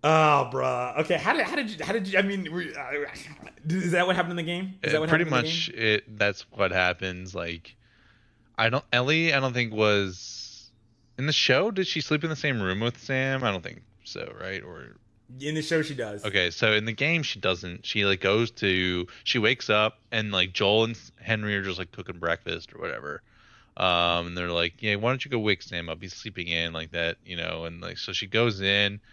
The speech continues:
Speaker 2: staring out the window, just like in the show. Um, and then she, and then he's like, then she, he suddenly attacks, he's like, "Oh my God," she, and, like, you know, in-,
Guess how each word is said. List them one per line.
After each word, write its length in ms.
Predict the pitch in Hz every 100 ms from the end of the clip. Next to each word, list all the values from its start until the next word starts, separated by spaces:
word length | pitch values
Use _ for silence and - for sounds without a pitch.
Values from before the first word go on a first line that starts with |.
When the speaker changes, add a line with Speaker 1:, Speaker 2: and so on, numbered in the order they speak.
| -
Speaker 2:
staring 380 | - 123 131 147
out 140 | 147
the 80 | 139
window, 360 | 117 117 95 90
just 260 | 101 92
like 220 | 101 95 95
in 100 | 87
the 80 |
show. 640 | 82 - 92 87 85 85 - _ - - _ _
Um, 500 | 101 98 90 87 85 90 104
and 180 | 98
then 300 | 92 92 92
she, 240 | 90 95 - -
and 140 | 95
then 160 | 95 92
he's 140 | 90
like, 180 | 90 85 - _ _ _ _ _ _ -
then 160 | 113
she, 180 | 107 123
he 180 | 101 139
suddenly 340 | 120 135 123
attacks, 420 | 107 - 107 104 -
he's 60 |
like, 120 | 127
"Oh 80 | 160
my 100 | 151
God," 220 | 151 151
she, 180 | 135 - -
and, 180 | 123 107
like, 220 | 98 90 -
you 200 | 85 107
know, 200 | 101 92
in-, 200 | 98 110